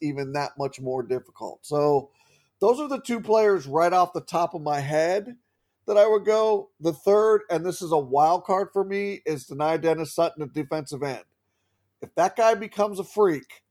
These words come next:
this defense is going to be unmanageable from a game planning perspective for offensive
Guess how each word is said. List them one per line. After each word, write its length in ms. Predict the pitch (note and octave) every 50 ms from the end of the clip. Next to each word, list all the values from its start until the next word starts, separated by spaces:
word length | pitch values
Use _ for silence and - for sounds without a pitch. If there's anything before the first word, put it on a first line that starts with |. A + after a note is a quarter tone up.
| _ _ _ _ _ B2
this 280 | A#2+ D#3 E3+ D#3+ - -
defense 440 | F#3 F3+ E3 - F3 D#3+ D3 -
is 140 | - C3 A#2
going 300 | B2+ - D#3 D#3 D#3 C#3+
to 60 | C#3
be 280 | B2+ B2 D3 C#3 C#3 - -
unmanageable 1040 | D3+ D#3+ E3+ E3+ E3 E3 E3+ E3+ E3+ E3+ E3 D3+ - C#3 B2 B2 B2 A#2+ G#2+ - _ _ _ _ _ _ _ _ _
from 180 | - E3 E3 E3
a 60 | D#3+
game 320 | C3+ E3 E3 F3 F#3 F3 -
planning 360 | - F3+ F3 E3+ E3+ E3+ D3
perspective 640 | - D#3+ D3+ - - E3 D#3+ D3+ - - C#3 C3 C3+ -
for 120 | D3+ D3
offensive 500 | D3 C#3+ C3+ - D3+ C#3+ - C#3+ C#3+ C3